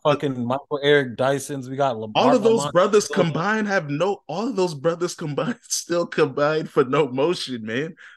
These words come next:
Speaker 2: They're all
Speaker 1: Mm.
Speaker 2: underground brothers. We pay attention to them 'cause we're black.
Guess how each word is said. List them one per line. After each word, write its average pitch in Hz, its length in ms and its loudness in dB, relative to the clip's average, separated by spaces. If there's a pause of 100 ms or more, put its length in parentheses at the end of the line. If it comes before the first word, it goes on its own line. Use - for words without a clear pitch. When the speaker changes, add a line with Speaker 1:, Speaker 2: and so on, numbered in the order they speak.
Speaker 2:
They're 196 200 2
all 190 200 2
Speaker 1:
Mm. 139 80 2
Speaker 2:
underground 151 560 -2
brothers. 117 440 0 (260)
We 220 220 0
pay 196 220 -2
attention 156 500 -2
to 139 60 2
them 147 260 0
'cause 135 220 -2
we're 160 160 -2
black. 135 540 -6